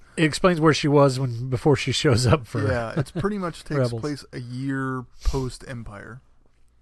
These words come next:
Speaker 2: Day. So a, a year, a year after Order sixty-six.
Speaker 1: Oh.
Speaker 2: They started calling it Empire Day in the books.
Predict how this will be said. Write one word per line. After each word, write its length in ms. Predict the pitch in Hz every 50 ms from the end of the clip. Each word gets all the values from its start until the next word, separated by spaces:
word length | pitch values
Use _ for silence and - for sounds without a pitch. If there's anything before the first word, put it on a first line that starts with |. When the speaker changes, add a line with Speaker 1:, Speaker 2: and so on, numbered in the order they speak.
| _ _ _ _ -
Speaker 2:
Day. 160 | - 117 - - - _ _ _ _ _ _ _ _ _ _ _ _ _ _ _ _ _ _ _ _ _ _
So 240 | - - 135 127 123
a, 100 | 131 131 -
a 80 | 139
year, 300 | 131 127 131 135 131 120 - - - - - - - _ -
a 40 | 135
year 220 | 131 131 131 131
after 420 | 127 127 127 123 120 - - 131 123
Order 280 | 123 120 120 110 117
sixty-six. 720 | 117 - - - - - 127 - - - - - - - -
Speaker 1:
Oh. 260 | 113 104 98 92 90 -
Speaker 2:
They 60 | 139
started 260 | 127 - 147 135 135
calling 280 | - 139 123 120 120 117
it 60 | 110 -
Empire 460 | 135 127 120 110 113 110 104 101 101
Day 140 | 104 101 101
in 120 | 98 95 98
the 60 | 98
books. 420 | - - 117 113 _ _ _ _